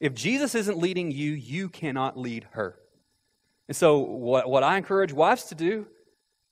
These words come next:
is don't wait on your husband to have your own walk with Christ. You're responsible to walk with Jesus now. "Well, I wanna serve." He doesn't wanna serve. Serve. Serve God. Honor God.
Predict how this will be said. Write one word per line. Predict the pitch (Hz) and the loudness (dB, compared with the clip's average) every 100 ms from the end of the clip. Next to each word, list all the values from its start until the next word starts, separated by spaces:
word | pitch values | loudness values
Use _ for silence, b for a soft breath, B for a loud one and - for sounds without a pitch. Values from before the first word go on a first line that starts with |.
| - | -6
is | 156 127 | -4 -4
don't | 113 180 | 2 4
wait | 226 247 | 6 6
on | 247 | 4
your | 185 | 2
husband | 139 214 254 196 | 2 2 -2 0
to | |
have | 175 | 0
your | 170 165 | 0 -2
own | 151 | 0
walk | 151 156 | 0 0
with | 135 | -4
Christ. | - 180 240 - - | -4 -2 -2 -6 -12
You're | 123 202 269 | -4 -2 0
responsible | 214 170 180 247 - 196 | -2 -4 -2 -2 -2 -2
to | 147 | 0
walk | 170 185 | 2 2
with | 170 | -2
Jesus | 160 208 147 | -6 -8 -6
now. | 240 269 151 b b | -6 -6 -8 b b
"Well, | - 190 | 8 10
I | |
wanna | 240 220 | 10 6
serve." | - 247 220 | 4 4 4
He | 180 | 4
doesn't | 208 226 220 | 2 0 -2
wanna | 165 | -4
serve. | - 120 - | -2 -6 -2
Serve. | 330 349 277 - - _ _ _ _ _ _ _ _ _ _ _ | 0 2 0 -4 -14 _ _ _ _ _ _ _ _ _ _ _
Serve | - 180 269 233 | 2 6 6 6
God. | 311 339 339 - - _ _ _ _ | 2 4 0 -4 -14 _ _ _ _
Honor | 190 302 339 | 2 2 2
God. | 269 220 147 | 2 4 2